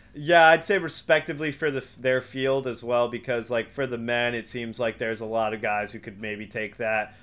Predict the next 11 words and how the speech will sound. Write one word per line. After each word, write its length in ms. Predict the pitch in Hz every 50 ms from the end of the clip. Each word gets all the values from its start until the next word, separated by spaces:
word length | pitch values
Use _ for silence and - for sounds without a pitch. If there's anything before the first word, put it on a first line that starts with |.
| - -
But 320 | - 123 120 120 117 117 117
with 260 | 120 120 113 95 98
this, 240 | 135 135 120 - -
it 100 | 107 -
just 180 | 120 113 -
seems 300 | - 123 113 107 101 -
like 420 | 120 107 101 98 95 90 - - - - - - - - -
Sarah's 640 | - - - 165 151 139 123 113 110 104 98 -
the 80 | 107 110
clear 300 | 107 - - 120 107 98
favorite. 500 | - - 101 95 92 90 90 85 85 -